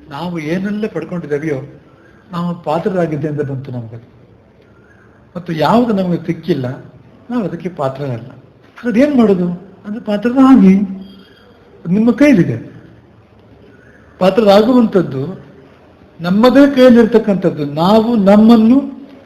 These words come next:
ಯೋಗ್ಯರನ್ನಾಗಿ ಮಾಡ್ಕೊಳ್ಬೇಕು. ಈಗ ಇಲ್ಲಿ ಬಂದು ಕೂತ್ಕೊಳ್ಬೇಕು, ಗುರುಗಳ ಮುಂದೆ ಬಂದು, ಈ ಸಭೆಯಲ್ಲಿ ಇಲ್ಲಿ ಬಂದು ಕೂತ್ಕೊಳ್ಬೇಕು ಅಂತ ಪಾತ್ರರಾಗಬೇಕು. ಪಾತ್ರರಾಗಬೇಕು ಅಂದ್ರೆ ಏನು? ಸ್ನಾನ ಮಾಡಿರ್ಬೇಕು ಅಲ್ವಾ? ಸ್ನಾನ ಆಗಿಲ್ಲ ಅಂದ್ರೆ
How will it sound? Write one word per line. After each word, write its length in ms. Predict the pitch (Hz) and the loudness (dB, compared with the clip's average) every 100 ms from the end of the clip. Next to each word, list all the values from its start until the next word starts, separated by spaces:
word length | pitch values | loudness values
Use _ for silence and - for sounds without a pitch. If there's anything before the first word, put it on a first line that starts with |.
| _ _ - | _ _ -2
ಯೋಗ್ಯರನ್ನಾಗಿ 680 | 196 226 202 226 208 226 254 | 2 4 6 4 2 -2 -2
ಮಾಡ್ಕೊಳ್ಬೇಕು. 640 | 247 226 196 143 139 175 | -4 0 0 0 -6 -4
ಈಗ 120 | 185 185 - - - - _ _ _ _ | 0 0 -2 -10 -20 -20 _ _ _ _
ಇಲ್ಲಿ 180 | 214 214 | -2 0
ಬಂದು 200 | 190 220 | 0 -2
ಕೂತ್ಕೊಳ್ಬೇಕು, 540 | 226 - 214 156 139 - 180 | -2 2 0 0 -8 -10 0
ಗುರುಗಳ 260 | 180 190 170 | 4 4 2
ಮುಂದೆ 240 | 185 175 | 0 0
ಬಂದು, 180 | 160 156 | -2 -4
ಈ 120 | 165 | -4
ಸಭೆಯಲ್ಲಿ 420 | 165 160 175 165 | -2 0 2 2
ಇಲ್ಲಿ 160 | 165 147 | -4 -6
ಬಂದು 100 | 214 | -8
ಕೂತ್ಕೊಳ್ಬೇಕು 680 | 196 196 156 135 127 - - - _ - - | -4 -2 0 -2 -8 -14 -20 -20 _ -20 -14
ಅಂತ 80 | 277 | -4
ಪಾತ್ರರಾಗಬೇಕು. 760 | 254 262 262 190 131 123 - | 0 2 4 4 2 -4 -10
ಪಾತ್ರರಾಗಬೇಕು 680 | 160 208 214 214 202 185 202 | 0 2 4 4 4 2 0
ಅಂದ್ರೆ 180 | 185 190 | 2 2
ಏನು? 220 | 175 175 - - - - | 2 -4 -10 -20 -20 -10
ಸ್ನಾನ 220 | - 170 175 | -2 2 4
ಮಾಡಿರ್ಬೇಕು 500 | 143 127 117 113 - - - - _ _ _ _ _ _ _ _ _ _ _ _ | 2 -2 -4 -8 -12 -20 -20 -20 _ _ _ _ _ _ _ _ _ _ _ _
ಅಲ್ವಾ? 200 | 156 131 | -12 -10
ಸ್ನಾನ 280 | 131 208 240 | -2 2 4
ಆಗಿಲ್ಲ 300 | 220 190 180 | 4 2 0
ಅಂದ್ರೆ 560 | 170 175 160 139 127 | -2 -2 -4 -4 -8